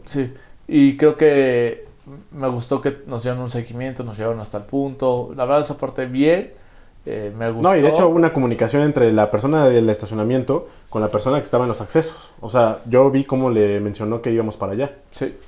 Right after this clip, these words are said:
Speaker 1: y
Speaker 2: Entonces eso está bien, al final de cuentas, eh, protegen al aficionado visitante.
Speaker 1: Y de local también, porque
Speaker 2: Y de local también,
Speaker 1: nosotros
Speaker 2: porque
Speaker 1: por... no le vamos a hacer, pero otras personas pueden ir de
Speaker 2: Sí,
Speaker 1: malandrosos.
Speaker 2: sí, sí, podrán, o a lo mejor ya han tenido experiencias o malas experiencias con
Speaker 1: Que
Speaker 2: otro
Speaker 1: yo
Speaker 2: tipo
Speaker 1: creo que
Speaker 2: de
Speaker 1: con lo
Speaker 2: barras.
Speaker 1: de Querétaro empezaron a hacer ciertos protocolos y
Speaker 2: Sí,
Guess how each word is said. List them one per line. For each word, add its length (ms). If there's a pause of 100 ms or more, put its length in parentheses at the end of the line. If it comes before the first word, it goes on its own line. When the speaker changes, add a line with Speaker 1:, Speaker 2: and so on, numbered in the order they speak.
(180)
Speaker 1:
y 160
Speaker 2:
Entonces 240
eso 80
está 180
bien, 220
al 80
final 180
de 80
cuentas, 380
eh, 200
protegen 440
al 100
aficionado 720
visitante. 920
Speaker 1:
Y 80
de 100
local 320
también, 300
porque 120
Speaker 2:
Y 40
de 60
local 240
también, 220
Speaker 1:
nosotros 360
Speaker 2:
porque 180
Speaker 1:
por... 80
no 60
le 80
vamos 140
a 20
hacer, 200
pero 140
otras 220
personas 380
pueden 340
ir 180
de 80
Speaker 2:
Sí, 80
Speaker 1:
malandrosos. 600
Speaker 2:
sí, 140
sí, 120
podrán, 440 (260)
o 60
a 20
lo 40
mejor 160
ya 60
han 60
tenido 180
experiencias 800 (240)
o 60
malas 220
experiencias 500
con 120
Speaker 1:
Que 140
Speaker 2:
otro 40
Speaker 1:
yo 80
Speaker 2:
tipo 120
Speaker 1:
creo 60
que 60
Speaker 2:
de 60
Speaker 1:
con 120
lo 60
Speaker 2:
barras. 140
Speaker 1:
de 40
Querétaro 280
empezaron 340
a 20
hacer 200
ciertos 340
protocolos 760
y 160
Speaker 2:
Sí, 80